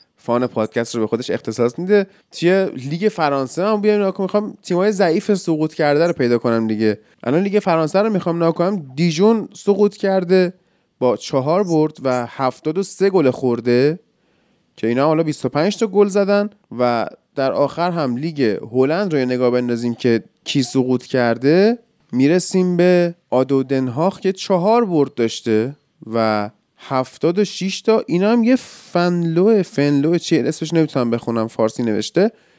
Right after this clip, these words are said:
اینم نود و یک گل خورده توی لیگ هلند که خیلی آمار جالبیه. آژاکس هم سر دو تا گل زده.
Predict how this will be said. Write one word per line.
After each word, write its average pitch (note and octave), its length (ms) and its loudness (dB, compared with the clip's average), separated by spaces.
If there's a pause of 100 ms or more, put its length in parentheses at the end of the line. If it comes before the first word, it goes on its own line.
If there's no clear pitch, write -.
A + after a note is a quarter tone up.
(140)
اینم B3 300 2
نود F3 300 2
و - 20 -2
یک A3+ 220 -2
گل A3 180 2
خورده C3+ 400 0
توی A#2 180 0
لیگ G#2+ 180 0
هلند G2+ 480 0 (140)
که G#2+ 220 0 (260)
خیلی G#3 340 0
آمار F3 360 0
جالبیه. F3+ 520 0
آژاکس D#3+ 480 -2
هم F#3+ 80 0
سر E3+ 200 0
دو D#3+ 200 -2
تا D3+ 160 2
گل C3 180 2
زده. G2 320 -6